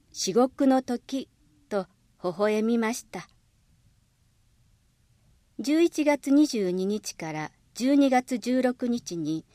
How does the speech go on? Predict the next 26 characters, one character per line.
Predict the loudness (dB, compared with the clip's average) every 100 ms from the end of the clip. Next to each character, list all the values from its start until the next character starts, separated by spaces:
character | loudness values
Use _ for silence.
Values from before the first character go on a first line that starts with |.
| _ _ _
全 | 0 4 4
国 | 2 -4 -6
ツ | -2 2
ア | 2 2
ー | -2
公 | -4 -4 -4
演、 | -6 -10 -14 _ _ _ _ _
サ | -8 -6
ス | -6 -4
ペ | 2
ン | 2 2
ス | -2
コ | -2 2
メ | 2 0
デ | -8
ィ、 | -12 -14 _ _ _ _ _ -6
メ | 2
ラ | 4 4
ン |
コ | 2 -2
リ | -2 -2
ッ | _ _
ク | -10 -10 -8
ジ | -8
ゴ | -8 -10
ロ、 | -10